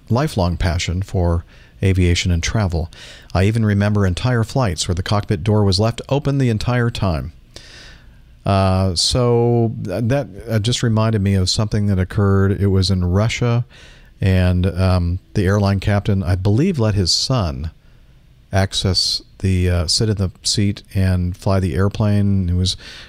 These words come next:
turning it and doing some things, and something, <laughs> something really bad happened, and somehow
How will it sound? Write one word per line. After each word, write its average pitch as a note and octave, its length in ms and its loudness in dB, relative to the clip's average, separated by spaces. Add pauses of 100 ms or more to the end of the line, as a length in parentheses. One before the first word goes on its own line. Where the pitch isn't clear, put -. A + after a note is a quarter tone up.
(140)
turning G#2+ 280 0
it G#2+ 140 0
and F#2+ 140 0
doing G2+ 200 2
some F#2+ 180 -2
things, G2 380 0
and F2+ 240 0
something, - 380 -2 (120)
<laughs> - 80 -2 (480)
something B2+ 300 0
really G2+ 180 2
bad F2 300 2
happened, E2+ 400 0
and E2+ 180 0
somehow F#2 640 0